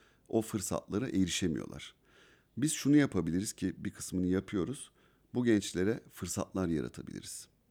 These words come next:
Şimdi Esas Sosyal gibi programların artarak çoğalması gerekiyor.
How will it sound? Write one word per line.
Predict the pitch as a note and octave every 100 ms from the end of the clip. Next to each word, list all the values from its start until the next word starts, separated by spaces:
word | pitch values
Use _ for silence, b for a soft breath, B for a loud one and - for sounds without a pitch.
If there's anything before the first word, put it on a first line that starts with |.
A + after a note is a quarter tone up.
| _ _ _ b b b b
Şimdi | - G2
Esas | A2 - A#2+ B2
Sosyal | A2+ A2 C3 C3
gibi | G#2 F#2
programların | - G2+ G2 F#2+ F2+ F#2 B2+ - _ _
artarak | E2+ F2+ - A2+ G2 - -
çoğalması | - F2 F2 F2 -
gerekiyor. | D#2+ B1 B1+ - G1+